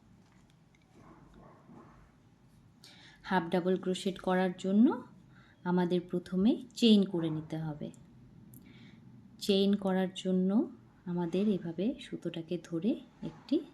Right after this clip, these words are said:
স্লিপ নট করে নিতে হবে। স্লিপ নট করে নিয়ে হুকটিকে সুতোর মধ্যে এভাবে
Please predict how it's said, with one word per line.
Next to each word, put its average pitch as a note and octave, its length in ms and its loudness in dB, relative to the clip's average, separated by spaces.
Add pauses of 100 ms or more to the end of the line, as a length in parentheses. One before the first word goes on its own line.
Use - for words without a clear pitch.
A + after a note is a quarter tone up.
(120)
স্লিপ F#3+ 440 0
নট D#3 240 -4
করে D#3 240 -4
নিতে D#3 260 -8
হবে। D#3 260 -12 (680)
স্লিপ F3 340 0
নট F3 220 -2
করে F3+ 280 0
নিয়ে F#3 280 4 (4000)
হুকটিকে F3 600 -2 (520)
সুতোর E3 340 -4
মধ্যে D#3+ 360 -6
এভাবে D#3+ 300 -4